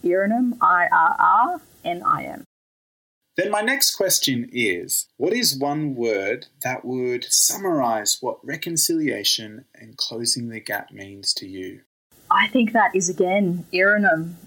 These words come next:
Speaker 1: coming together, working together, having a brighter future together. That's my one word that summarises it.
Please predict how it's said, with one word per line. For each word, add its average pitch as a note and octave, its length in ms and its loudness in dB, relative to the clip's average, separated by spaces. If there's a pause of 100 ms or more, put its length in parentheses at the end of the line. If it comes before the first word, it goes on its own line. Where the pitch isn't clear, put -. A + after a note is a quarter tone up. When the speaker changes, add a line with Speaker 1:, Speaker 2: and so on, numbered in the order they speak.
(220)
Speaker 1:
coming G#3 280 0
together, F3+ 600 4 (100)
working F3 420 0
together, D#3+ 720 0 (100)
having E3 280 0
a D#3+ 40 -10
brighter D#3+ 280 0
future - 400 -4
together. - 600 2 (360)
That's - 240 0
my G3 120 -2
one F3 220 0
word F3 200 -10
that - 100 -8
summarises - 600 -10
it. - 100 -12